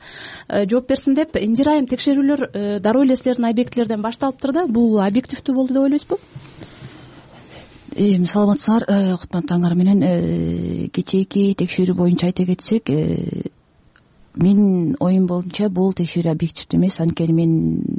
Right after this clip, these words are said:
Speaker 2: объектилерим вот эксплуатацияга киргенине, э, төрт жыл болуп калды да. Анан кийин Бишкек, э, башкы архитектура тарабынын сотрудниги тарабынан кечээки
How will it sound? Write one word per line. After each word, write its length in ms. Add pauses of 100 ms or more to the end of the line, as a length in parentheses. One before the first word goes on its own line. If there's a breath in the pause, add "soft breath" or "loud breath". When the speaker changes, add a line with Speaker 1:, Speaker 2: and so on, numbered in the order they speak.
(600)
Speaker 2:
объектилерим 760
вот 160 (160)
эксплуатацияга 580
киргенине, 480 (560 loud breath)
э, 240
төрт 300
жыл 100
болуп 200
калды 220
да. 180 (360 loud breath)
Анан 260
кийин 300
Бишкек, 380 (120)
э, 440
башкы 260
архитектура 440
тарабынын 640
сотрудниги 520
тарабынан 880
кечээки 960